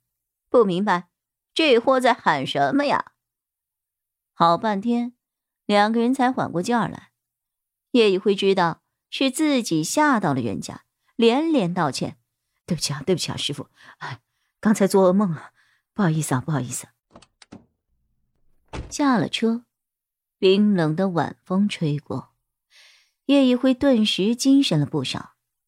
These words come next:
他还以为回忆起过去发生的事情了，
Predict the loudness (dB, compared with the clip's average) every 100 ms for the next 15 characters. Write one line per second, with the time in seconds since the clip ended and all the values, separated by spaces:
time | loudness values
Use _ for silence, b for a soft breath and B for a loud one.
0 | _ _ _ _ _ 2 2 0 -2 -4
1 | -4 -4 -6 _ _ _ 0 2 2 0
2 | -2 -2 -2 0 0 0 -2 -4 0 0
3 | 0 2 0 0 0 0 -2 -6 -8 -10